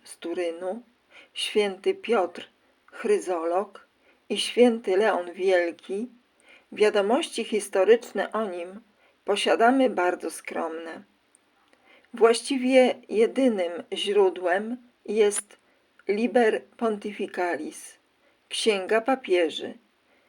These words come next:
który śmierć Wawrzyńca wiąże bezpośrednio z męczeństwem papieża świętego Sykstusa drugiego, który zginął dnia szóstego sierpnia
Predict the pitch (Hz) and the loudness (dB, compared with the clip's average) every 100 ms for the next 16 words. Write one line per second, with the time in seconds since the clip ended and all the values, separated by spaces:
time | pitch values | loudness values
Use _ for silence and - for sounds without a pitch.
0 | _ _ _ - - 202 202 185 - - | _ _ _ -14 0 4 4 2 -2 -6
1 | 226 254 240 - 220 214 359 240 254 233 | 2 2 2 -2 -2 -2 2 2 2 0
2 | 220 165 202 214 208 196 196 - 185 185 | 0 0 -2 -2 -2 -2 -4 -4 -6 -4
3 | - 240 - 170 165 170 208 _ _ _ | 4 4 4 -4 -6 -8 -12 _ _ _
4 | 226 208 202 190 214 220 202 202 - 196 | -10 -2 -2 -2 -2 -2 -2 -4 -2 -2
5 | 190 220 _ _ _ _ 240 233 - 190 | -2 -8 _ _ _ _ -4 -2 2 2
6 | 185 185 185 - 190 175 214 208 190 190 | 2 -2 -2 -6 -6 -4 -2 -2 -2 -4
7 | 190 - - 180 - 190 190 180 180 170 | -8 -8 -16 -12 -6 -4 -4 -4 -2 -4
8 | 156 170 247 - _ _ _ - - _ | -2 -4 -4 -12 _ _ _ -20 -20 _
9 | - 208 208 190 233 240 254 302 254 233 | -4 2 2 2 -2 -2 0 4 4 2
10 | - 196 185 185 175 - - 392 359 277 | 0 -4 0 0 -2 -4 -8 -8 -6 -2
11 | 269 202 180 - 247 247 - - 165 | 0 0 -2 2 2 2 -6 -10 -10